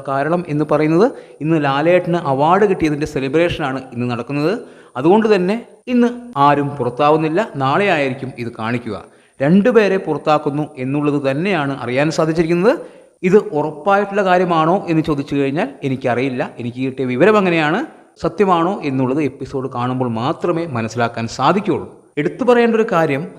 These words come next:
സാബുമാൻ ഇപ്രാവശ്യവും രക്ഷപ്പെട്ടിരിക്കുന്നു എന്നുള്ളത് തന്നെയാണ്.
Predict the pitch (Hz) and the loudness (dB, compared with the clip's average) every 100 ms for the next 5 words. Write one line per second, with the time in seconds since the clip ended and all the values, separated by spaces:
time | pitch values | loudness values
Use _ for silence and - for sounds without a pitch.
0 | - - 156 185 214 190 120 104 - - | -14 0 4 4 4 0 -2 -6 -12 -4
1 | 160 156 151 151 147 127 - 170 170 147 | 0 0 -2 -6 -4 -6 -6 -6 -4 -4
2 | 131 131 127 127 113 110 107 107 107 123 | -4 -4 -6 -6 -6 -4 -4 -6 -6 -2
3 | 151 101 | -2 -2